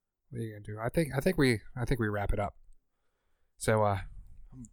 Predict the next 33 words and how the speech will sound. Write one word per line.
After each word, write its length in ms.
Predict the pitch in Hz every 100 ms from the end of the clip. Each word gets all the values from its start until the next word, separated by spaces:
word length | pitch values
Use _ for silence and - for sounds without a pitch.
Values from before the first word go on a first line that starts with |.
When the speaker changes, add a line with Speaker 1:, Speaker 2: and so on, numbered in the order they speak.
| -
Speaker 2:
burning 360 | - 127 139 101
up. 40 | 95
Speaker 1:
thank 160 | 160
you 60 | 135
for 140 | 123
listening, 340 | 120 123 120 113
guys. 320 | 117 113 104
Uh, 160 | 110 104
Speaker 2:
It's 80 | 95
so 100 | 123
hot 440 | 98 - 131 143
in 80 | 104
here. 60 | 117
Speaker 1:
episode, 360 | 117 120 113 - - - - -
<laughs> 480 | - _ _ _ -
stop 440 | - 147 175 151 -
it, 100 | -
dude. 220 | 120 117 - - - -
To 480 | 123 120 107 156 117 _
<laughs> 180 | _ -
episode 400 | 131 131 - 123
three, 300 | - 113 113
we, 360 | 110 123 127 117 - _ _ _ _ _ -
you 100 | 127
know, 120 | 113
we're, 120 | 117
we're 200 | 123 131
gonna 160 | 139 131
drop 260 | 135 127
some, 220 | 135 120
uh, 200 | 117 113 104 -
some 200 | - 123
video 160 | 123